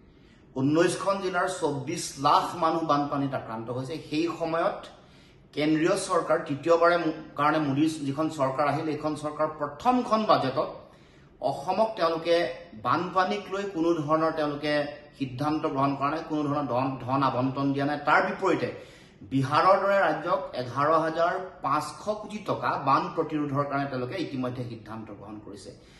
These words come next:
এইটো অসমৰ কাৰণে অত্যন্ত দুৰ্ভাগ্যজনক, হতাশাজনক আৰু এই গোটেই কথাটোৱে অসমৰ প্ৰতি দিল্লীৰ কেন্দ্ৰীয় চৰকাৰৰ দৃষ্টিভংগী ইতিমধ্যে প্ৰতিফলিত হৈছে। এ ফৰ আছাম বুলি কৈ থকা প্ৰধানমন্ত্ৰী নৰেন্দ্ৰ মোদীয়ে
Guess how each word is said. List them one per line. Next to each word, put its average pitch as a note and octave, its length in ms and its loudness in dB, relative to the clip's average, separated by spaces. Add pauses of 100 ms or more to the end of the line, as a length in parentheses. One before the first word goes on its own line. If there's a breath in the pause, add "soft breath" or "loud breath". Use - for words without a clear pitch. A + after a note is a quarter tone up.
(300 loud breath)
এইটো E3+ 160 -2 (100)
অসমৰ F#3 400 4
কাৰণে F3+ 240 0
অত্যন্ত D#3+ 400 -2 (180)
দুৰ্ভাগ্যজনক, D3 920 -6 (200)
হতাশাজনক E3 880 0 (400 loud breath)
আৰু D#3+ 120 6 (120)
এই A3+ 140 6
গোটেই C#4 340 -2
কথাটোৱে D3 440 0 (120)
অসমৰ G#3 420 2 (120)
প্ৰতি C#3+ 260 2 (500)
দিল্লীৰ C#3+ 500 2
কেন্দ্ৰীয় C3+ 400 -2
চৰকাৰৰ C#3+ 380 -6
দৃষ্টিভংগী C3+ 600 -8 (420 loud breath)
ইতিমধ্যে C3 460 -2
প্ৰতিফলিত A2+ 520 -12 (100)
হৈছে। - 240 -18 (640 soft breath)
এ D3+ 140 -2 (140)
ফৰ G#3 160 6 (120)
আছাম F#3 260 2 (120)
বুলি A3 240 -2
কৈ G3+ 180 2
থকা C#3 220 4 (280)
প্ৰধানমন্ত্ৰী E3+ 640 -4
নৰেন্দ্ৰ E3 400 2
মোদীয়ে E3+ 260 -2